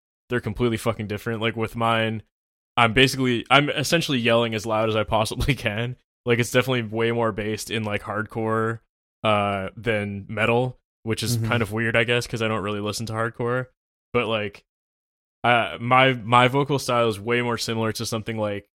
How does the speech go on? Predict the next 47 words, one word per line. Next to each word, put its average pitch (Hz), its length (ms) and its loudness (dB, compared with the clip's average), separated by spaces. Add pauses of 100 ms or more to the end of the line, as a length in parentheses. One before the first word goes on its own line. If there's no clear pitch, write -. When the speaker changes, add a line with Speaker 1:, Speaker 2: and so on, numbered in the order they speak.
(120)
Speaker 1:
like 107 160 -2
Knocked 110 320 0
Loose 104 360 -4
or, 98 100 -4
like, 101 140 -4
Counterpart 110 520 0
or 117 40 -2
something 120 280 -2
like 117 160 -2
that, 123 320 -2 (400)
Speaker 2:
Yeah, 131 100 4 (200)
Speaker 1:
where 104 100 0
Speaker 2:
hundred 120 180 4
percent. 120 280 4
Speaker 1:
they're 101 80 -2
basically 123 500 2
just 107 300 -4 (160)
yelling 113 580 2
with 110 220 -2
distortion. 123 840 -6
That's 113 220 -6
essentially 120 520 -4
what 110 140 0
I'm 104 120 -2
doing. 110 440 -8 (600)
But 120 360 6
with 123 100 4
Speaker 2:
Yeah. 117 100 6
Speaker 1:
that 113 100 2
being 120 120 -2
said, 110 260 -2
like, 113 280 0
again, 110 440 -2
like 117 180 -2
what 113 120 -6
Johnny 110 260 -4
was 110 140 -4
saying 110 260 -4
is 101 100 -4
I 120 140 2
have 117 460 0
very, 131 460 2
very, 123 280 2
very, 113 360 -2
very 110 280 0
little 110 240 0
stamina. 117 640 -4